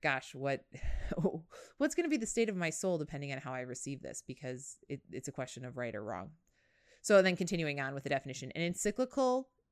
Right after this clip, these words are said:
epistle is like an encyclical letter, but addressed to a part of the church. That, and that doesn't really relate, um, actually at all to us. So let's just stop there. But the, the idea that it's a letter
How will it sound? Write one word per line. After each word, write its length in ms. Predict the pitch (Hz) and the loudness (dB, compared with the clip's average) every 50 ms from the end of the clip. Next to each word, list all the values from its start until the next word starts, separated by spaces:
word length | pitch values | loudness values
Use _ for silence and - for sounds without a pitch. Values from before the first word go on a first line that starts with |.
| _ - | _ -4
epistle 640 | - 180 - - 202 185 - - 143 131 131 - - | -4 -2 0 2 2 2 2 2 0 0 0 0 -2
is 160 | 151 151 - | -4 -4 -4
like 520 | 156 156 156 156 156 156 160 165 165 - - - - - - | -2 0 2 4 6 6 6 4 2 2 4 4 4 4 2
an 120 | 165 156 | 0 -2
encyclical 640 | 151 147 143 - - 160 151 - 156 - - 147 135 | -2 -2 -2 -2 -2 -2 0 0 -2 0 0 -2 0
letter, 380 | 135 151 156 160 165 165 165 160 - - - - _ _ | 2 4 4 4 4 2 0 -2 -6 -16 -20 -20 _ _
but 100 | - 156 | 2 4
addressed 460 | 151 151 147 147 151 143 143 - - - | 4 4 4 4 4 4 4 2 -2 -6
to 140 | - 135 | -4 -4
a 40 | 131 | -4
part 320 | - - - - 139 135 127 | -4 -4 -2 0 2 2 2
of 120 | 123 - | -2 -4
the 80 | - 104 | -6 -10
church. 360 | - - - - - - - | -8 -8 -10 -10 -10 -10 -6
That, 200 | - 123 117 113 - | -4 -4 -4 -4 -4
and 140 | - 135 131 | -6 -4 -4
that 140 | 123 113 - | -6 -8 -8
doesn't 240 | 98 104 - - | -10 -10 -10 -12
really 200 | - 78 78 - - | -12 -12 -12 -12 -10
relate, 360 | - 76 69 62 52 - - - - _ _ _ _ _ _ _ _ _ _ _ _ _ - | -10 -10 -10 -10 -10 -12 -16 -20 -20 _ _ _ _ _ _ _ _ _ _ _ _ _ -6
um, 440 | - - - - 50 - - - - 170 - _ _ _ _ _ _ - | -4 -4 -4 -4 -6 -8 -12 -16 -18 -20 -20 _ _ _ _ _ _ -10
actually 220 | - - - - | -10 -8 -8 -8
at 60 | - - | -8 -6
all 160 | - - - - | -8 -8 -8 -10
to 80 | - | -10
us. 140 | 62 - - | -10 -6 0
So 100 | - 190 | 4 4
let's 180 | 190 170 131 - | 4 4 4 -2
just 140 | 95 - | -8 -8
stop 160 | - 104 - - | -6 -8 -8 -8
there. 140 | - - - _ _ - - - - - - | -10 -12 -12 _ _ -20 -20 -20 -20 0 8
But 220 | - 226 208 - 190 | 12 12 12 12 12
the, 160 | 220 208 165 | 8 8 8
the 120 | 190 214 | 8 6
idea 360 | 202 196 185 - 214 220 220 | 6 6 6 4 4 4 4
that 200 | 208 202 185 180 | 6 6 6 6
it's 200 | 180 170 165 - - | 6 4 0 -2 -4
a 100 | - 165 | -2 0
letter 360 | 156 160 170 175 185 190 180 | 2 4 4 6 6 4 2